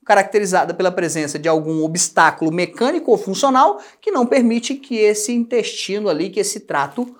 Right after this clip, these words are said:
funcione. O perfurativo é a terceira maior causa, onde que vai perfurar uma víscera de uma maneira não traumática, que vai permitir que as substâncias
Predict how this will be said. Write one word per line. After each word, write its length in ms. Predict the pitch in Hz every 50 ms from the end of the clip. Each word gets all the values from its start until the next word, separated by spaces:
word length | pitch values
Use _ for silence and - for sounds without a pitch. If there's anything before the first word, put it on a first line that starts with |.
| _ _ _ _ _
funcione. 600 | _ - 170 165 165 - - 233 240 202 131 117 - - _ _ _ _ _ _ _ _ -
O 100 | - -
perfurativo 880 | - 330 294 277 285 320 320 302 294 294 - 311 339 370 381 - - - _ _ _
é 80 | - 214
a 60 | 208
terceira 380 | 208 208 208 196 202 - 190 185
maior 300 | 190 190 208 226 226 -
causa, 320 | - 262 277 349 359 330
onde 160 | 294 269 269
que 60 | 269 247
vai 120 | 226 214
perfurar 760 | 220 - - 302 320 302 277 277 - 277 254 226 220 196 185 175
uma 200 | 180 175 165 160
víscera 460 | 170 175 165 - 190 165 165 165 160
de 100 | 151 156
uma 100 | 160 165
maneira 380 | 160 156 147 147 147 143 143
não 280 | 143 143 143 147 147 147
traumática, 720 | 151 196 214 262 262 240 226 247 269 262 - - 381 349 - - - -
que 100 | _ -
vai 100 | 220 247
permitir 520 | 247 254 277 262 269 269 247 - - 311 311
que 80 | 294
as 100 | 262 240
substâncias 840 | - - 214 202 214 - - - - 180 170 160 - - 165 156 160